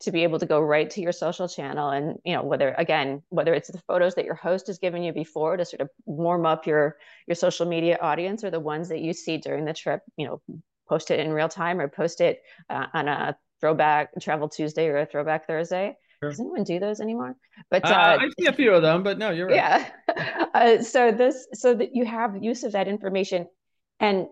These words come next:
Speaker 1: it's, it's almost like you, you, you look at your Fam Guru archive and you don't forget anything. It's all right there. And so it's a, it's a, it's a powerful tool to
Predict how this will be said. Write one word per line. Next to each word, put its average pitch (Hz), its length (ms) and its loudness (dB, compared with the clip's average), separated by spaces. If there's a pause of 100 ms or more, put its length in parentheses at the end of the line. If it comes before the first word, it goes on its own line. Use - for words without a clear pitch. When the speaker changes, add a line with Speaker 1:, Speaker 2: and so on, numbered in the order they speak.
(160)
Speaker 1:
it's, - 420 -4
it's - 240 -4 (100)
almost 220 380 0
like 202 140 2 (140)
you, 208 120 0 (100)
you, 208 240 2 (120)
you 190 180 0
look 220 320 0
at 170 220 0
your 208 100 0
Fam 190 240 -2
Guru 202 260 0
archive - 460 -6 (100)
and 180 220 -4 (220)
you 190 100 -2
don't 180 240 -4
forget 165 300 -2
anything. 160 320 -4
It's - 200 -8
all - 520 -2
right - 280 -4
there. 139 360 -2 (440)
And 185 120 -2
so 175 160 4
it's 165 160 0
a, 160 260 4
it's 180 120 -2
a, - 80 -4 (200)
it's - 140 -2
a - 20 -2
powerful 220 440 -2
tool 202 320 2
to 190 300 2